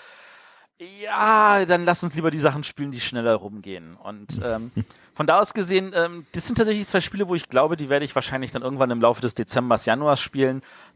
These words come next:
Ähm, die haben's jetzt für mich nicht so eilig, da bin ich mir sicher, die sind gut und ob ich die jetzt einen Monat früher oder später spiele, ist nicht das Entscheidende für mich.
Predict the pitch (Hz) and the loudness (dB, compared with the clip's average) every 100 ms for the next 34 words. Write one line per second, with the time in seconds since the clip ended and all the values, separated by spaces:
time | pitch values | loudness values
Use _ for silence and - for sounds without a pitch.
0 | - 123 117 - - 123 135 127 - 131 | 2 2 2 -4 -2 -2 -2 -4 -4 -6
1 | 117 123 - 131 139 135 127 - 117 131 | -4 -6 -2 2 2 2 -2 -4 -4 -2
2 | 127 120 160 139 127 139 - 180 220 139 | 0 0 0 0 -2 -4 -2 0 0 0
3 | 131 139 135 - 131 - 123 117 _ _ | -4 -4 -4 -2 -2 -2 -6 -8 _ _
4 | _ 151 147 139 131 120 - 147 117 - | _ -20 -12 0 2 2 2 2 2 0
5 | 123 139 - - 127 117 120 117 110 104 | 0 2 0 -4 -2 -2 -2 -4 -4 -2
6 | 117 143 - 131 131 | -2 -2 -6 -6 -6